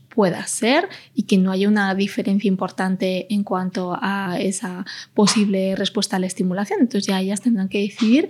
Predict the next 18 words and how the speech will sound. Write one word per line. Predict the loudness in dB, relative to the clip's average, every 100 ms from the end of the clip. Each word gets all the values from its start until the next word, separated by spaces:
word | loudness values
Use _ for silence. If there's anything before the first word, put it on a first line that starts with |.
| -6 -20 _
quién | 2 2
es | 2 -2 -6
la | -4 -6 -4
primera | -4 -4 -4 0 2 2
o, | 4 2 0
o | -2 -2 -4 -6 -8 -14 -14 -6
en | 2 4
embarazarse | 6 2 0 -2 0
con | 0
óvulos | 0 0 -4
propios | 0 2 2 2 4 2
o, | 2
o |
se | -4 -6
hace | -6 -2
el | 0
método | -2 -2 -2 -2 -4
ropa, | -4 0 -2